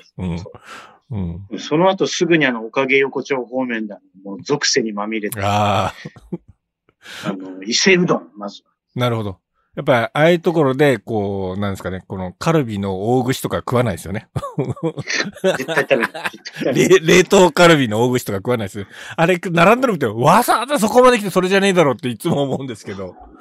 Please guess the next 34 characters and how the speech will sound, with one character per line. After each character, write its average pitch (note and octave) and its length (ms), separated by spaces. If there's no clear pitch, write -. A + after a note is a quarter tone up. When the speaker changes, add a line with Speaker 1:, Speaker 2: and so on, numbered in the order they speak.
Speaker 1:
う D#3+ 60
ん、 C3+ 180
う B2 180
ん。 G2 120
Speaker 2:
で、 A2 80
伊 A#2+ 140
勢 E3+ 300
う E3+ 120
ど C#3+ 160
ん A2 180
食 G#2+ 80
べ - 0
て、 - 0
Speaker 1:
は F#2 40
い、 E2+ 60
伊 E2+ 40
勢 B2+ 240
う G#2+ 80
ど A2+ 60
ん。 - 20
Speaker 2:
赤 D3 180
福 D3 220
本 C#3+ 240
店 C3+ 280
に B2+ 100
行 A#2 100
っ - 20
て、 A2+ 180
Speaker 1:
は A2+ 140
い、 F#2 40
は E2 180
い、 - 20
は C#2+ 180
い。 C2+ 120